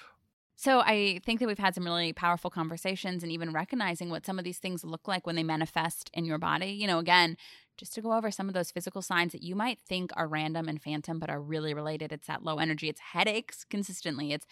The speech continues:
having lack of sleep, like Akia said very early on. It's upset stomach in any way. It's chest pains and rapid heartbeat.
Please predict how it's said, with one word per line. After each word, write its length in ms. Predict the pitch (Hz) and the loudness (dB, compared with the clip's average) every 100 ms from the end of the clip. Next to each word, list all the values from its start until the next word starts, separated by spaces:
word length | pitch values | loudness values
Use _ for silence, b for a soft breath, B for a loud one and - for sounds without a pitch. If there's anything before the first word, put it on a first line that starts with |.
| B B _ - | B B _ -10
having 340 | 180 208 277 302 | 6 8 8 6
lack 220 | 214 220 | 6 2
of 80 | 190 | -6
sleep, 220 | 247 269 | -6 -4
like 120 | - | -4
Akia 300 | 170 - 185 | -4 -2 -2
said 200 | 190 180 | 0 2
very 340 | 180 185 185 | 4 4 2
early 220 | 175 170 165 | 0 0 2
on. 280 | 185 196 170 | 4 4 4
It's 220 | 160 - B B | -2 -6 B B
upset 360 | 202 - 226 - | 0 4 0 0
stomach 520 | - 180 196 202 - _ _ | 2 4 4 0 -6 _ _
in 160 | 170 160 | -4 0
any 180 | 156 | 0
way. 460 | 156 180 196 170 151 | 2 4 6 4 2
It's 240 | 165 156 - b b | -2 -4 -12 b b
chest 380 | - 247 - - | 4 4 4 0
pains 340 | 294 233 214 | 0 0 0
and 140 | 202 175 | 0 4
rapid 240 | 175 180 | 4 2
heartbeat. 640 | 185 208 226 - 165 147 | 0 2 2 2 -2 -2